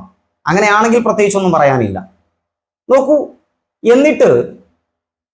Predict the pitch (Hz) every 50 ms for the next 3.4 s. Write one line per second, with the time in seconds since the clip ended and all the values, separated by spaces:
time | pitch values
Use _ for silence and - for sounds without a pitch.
0 | _ _ _ _ _ _ - 156 160 156 220 220 226 220 - 220 214 208 202 196
1 | - - - _ _ _ _ _ _ _ _ _ _ _ _ _ _ _ _ _
2 | _ _ _ _ _ _ _ _ _ - - - 165 156 185 202 220 220 214 208
3 | 208 214 208 208 202 202 202